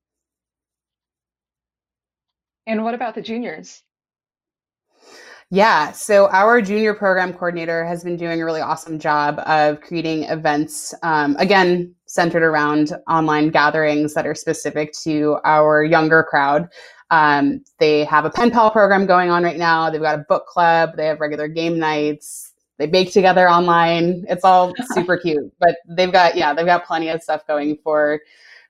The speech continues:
Speaker 2: for the younger folks.
Speaker 1: That's good. Um, so I also saw online that there's a, a summer camp for juniors. How's that working out?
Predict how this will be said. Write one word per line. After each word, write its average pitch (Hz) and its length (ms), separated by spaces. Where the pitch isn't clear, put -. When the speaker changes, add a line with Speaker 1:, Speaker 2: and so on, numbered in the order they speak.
Speaker 2:
for 170 100
the 156 80
younger 147 300
folks. - 500
Speaker 1:
That's 202 160
good. - 240
Um, 202 280
so 208 420
I 208 120
also 226 280
saw 202 360
online 190 460
that 180 280
there's 180 240
a, 170 460
a 180 60
summer 214 340
camp 170 280
for 185 120
juniors. 165 600
How's 208 300
that 160 240
working 151 280
out? 143 300